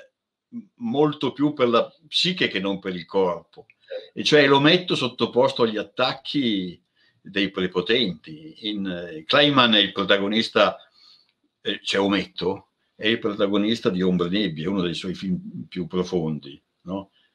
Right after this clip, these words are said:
Scrivendo, io mi sono accorto quali film mi tornavano di più sotto la, la tastiera, e uno di questi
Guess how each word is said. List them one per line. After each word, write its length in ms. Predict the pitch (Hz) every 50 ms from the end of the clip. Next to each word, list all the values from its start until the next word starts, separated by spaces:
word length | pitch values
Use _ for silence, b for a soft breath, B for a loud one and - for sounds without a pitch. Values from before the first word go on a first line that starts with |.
| _ _ _ _ _ -
Scrivendo, 600 | - - - - 127 123 135 127 110 98 92 104
io 100 | 127 131
mi 80 | 120
sono 160 | 104 - 98 95
accorto 600 | 95 95 - 117 120 113 - - - 92 - _
quali 420 | - - 123 127 127 127 120 113
film 600 | 104 - - 135 139 135 139 135 135 131 131 131 B B B B B -
mi 220 | 113 113 113 110
tornavano 640 | - 117 107 107 104 107 117 120 117 117 107 110 104
di 120 | 95 95 92
più 320 | 92 131 135 - - - _
sotto 420 | - - - 92 87 - - 92
la, 560 | 85 85 85 82 80 80 76 78 78 71 - _ b b b b b
la 100 | 87 87
tastiera, 580 | - 90 - - - - 78 76 76 71 71 71
e 400 | 76 76 78 80 80 78 85 82
uno 180 | 92 104 107
di 120 | 101 101 92
questi 560 | 98 95 101 98 - - 107 92 80 -